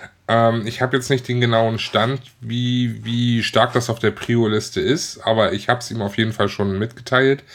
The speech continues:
Es gibt ja auch für Happy extra einen Raum, einen Peta-Raum,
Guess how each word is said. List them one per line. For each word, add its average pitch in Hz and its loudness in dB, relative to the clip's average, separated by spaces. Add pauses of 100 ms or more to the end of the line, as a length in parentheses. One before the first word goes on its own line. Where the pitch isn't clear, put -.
(280)
Es - -6
gibt 165 -2
ja 104 6 (280)
auch - -2
für 101 -2
Happy 110 0
extra - -4
einen 98 0
Raum, 98 2
einen 98 2
Peta-Raum, 120 2